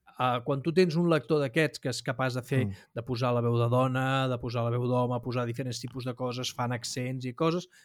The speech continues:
Speaker 1: i ho fa una
Speaker 2: Mm.
Speaker 1: única persona llegint, vale?
Speaker 2: Mm.
Speaker 1: I, doncs, que són impressionants, però que el que sí que pot fer un sistema d'intel·ligència artificial és posar-te diferents veus. I cada personatge
Speaker 2: Sí.
Speaker 1: té una veu diferent,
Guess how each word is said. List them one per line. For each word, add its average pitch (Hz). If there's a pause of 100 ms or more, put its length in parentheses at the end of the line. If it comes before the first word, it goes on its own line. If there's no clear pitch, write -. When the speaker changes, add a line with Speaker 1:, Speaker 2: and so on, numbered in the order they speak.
(140)
Speaker 1:
i 123
ho 120
fa 131
una 135
Speaker 2:
Mm. -
Speaker 1:
única 147
persona 131
llegint, 147 (400)
vale? 131
Speaker 2:
Mm. 107
Speaker 1:
I, 113
doncs, 131 (720)
que 127
són 160
impressionants, 147
però 147
que 147
el 135
que 120
sí 151
que 143
pot 139
fer 156
un 160
sistema 135
d'intel·ligència 127
artificial 135
és -
posar-te 139
diferents 131
veus. 120 (320)
I 143
cada 135
personatge 135
Speaker 2:
Sí. -
Speaker 1:
té 185
una 156
veu 120
diferent, 127